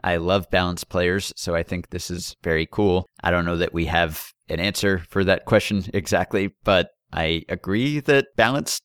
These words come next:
is cool. It doesn't necessarily make you more valuable than an unbalanced player who is contributing greatly in, you know, one or two ways,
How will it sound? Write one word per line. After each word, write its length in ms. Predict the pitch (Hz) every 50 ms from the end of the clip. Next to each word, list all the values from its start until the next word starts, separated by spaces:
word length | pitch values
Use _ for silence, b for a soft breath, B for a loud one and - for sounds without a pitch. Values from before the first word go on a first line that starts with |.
| _
is 160 | - 127 120 -
cool. 400 | - 147 143 151 165 170 175 -
It 260 | - 120 104 - _
doesn't 320 | - 135 110 123 113 - _ -
necessarily 960 | 107 107 104 - 98 - - 117 117 113 113 110 110 110 107 104 104 98 - - -
make 240 | 95 95 - -
you 140 | 98 92 90
more 220 | 87 90 90 90 85
valuable 540 | 98 90 87 95 98 98 82 95 90 92
than 380 | 90 85 90 90 90 85 87 85 - _ - -
an 200 | - 80 78 -
unbalanced 580 | - 101 98 90 95 92 95 98 98 - - -
player 340 | - 92 95 104 120 139
who 180 | 131 110 98 95
is 300 | 98 98 92 - - - - -
contributing 760 | - 92 85 - 95 87 90 92 87 90 87 90 90 90 - -
greatly 500 | - 92 87 90 - 92 90 90 95 101 - _ _ -
in, 340 | 82 82 80 80 80 80 - _ _ _
you 120 | - - 82
know, 100 | 80 76
one 200 | 76 82 82 80
or 60 | 80
two 200 | - - - 131
ways, 380 | 113 98 85 87 104 113 -